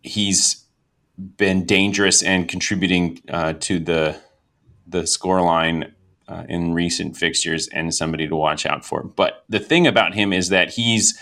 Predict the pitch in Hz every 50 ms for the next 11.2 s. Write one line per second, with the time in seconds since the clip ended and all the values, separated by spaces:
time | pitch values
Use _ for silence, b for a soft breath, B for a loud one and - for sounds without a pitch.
0 | B B B B 104 131 123 139 156 156 - 110 104 - 113 104 101 101 101 104
1 | 107 101 95 95 87 101 98 90 - - 107 110 113 110 101 87 78 76 76 76
2 | 78 78 - _ _ _ _ _ _ - 87 85 82 82 82 80 78 98 92 90
3 | 85 - - - _ _ _ _ _ _ _ _ _ _ _ _ _ - 101 98
4 | 98 90 82 87 - - 117 120 117 113 110 - 98 107 110 107 101 92 82 80
5 | - - 104 92 - - 82 73 - - 85 85 107 - _ _ _ _ _ _
6 | _ _ _ _ _ _ _ _ - - - 69 71 - - - 90 90 87 -
7 | - - - - - _ - 92 92 92 104 101 101 101 98 95 95 92 90 -
8 | - - - 87 87 82 80 - - - 92 85 82 85 82 80 - 82 104 110
9 | 104 104 101 98 95 92 92 87 82 - - 87 87 82 - 87 85 82 - -
10 | 90 82 82 82 - - 85 80 78 - 85 82 82 82 78 73 - - 85 82
11 | 80 80 78 -